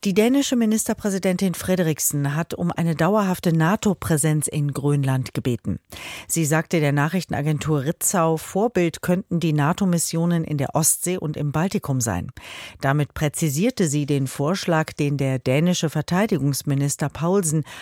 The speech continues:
und die grönländische Außenministerin Mossfeld am Montag zusammen mit nato-Generalsekretär Rutte besprochen hatten.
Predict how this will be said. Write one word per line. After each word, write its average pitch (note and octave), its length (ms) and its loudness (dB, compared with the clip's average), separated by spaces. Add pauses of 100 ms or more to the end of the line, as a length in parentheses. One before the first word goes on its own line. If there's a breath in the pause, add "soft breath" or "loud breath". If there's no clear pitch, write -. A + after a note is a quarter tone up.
(120)
und F#3+ 140 -2
die G3 60 0
grönländische F3 840 2
Außenministerin E3 880 2
Mossfeld E3 640 0
am D3 160 0
Montag D#3+ 460 0
zusammen D3+ 420 2
mit D3 140 0
nato-Generalsekretär C3+ 1300 0
Rutte D3+ 300 0
besprochen G2+ 560 -4
hatten. - 340 -6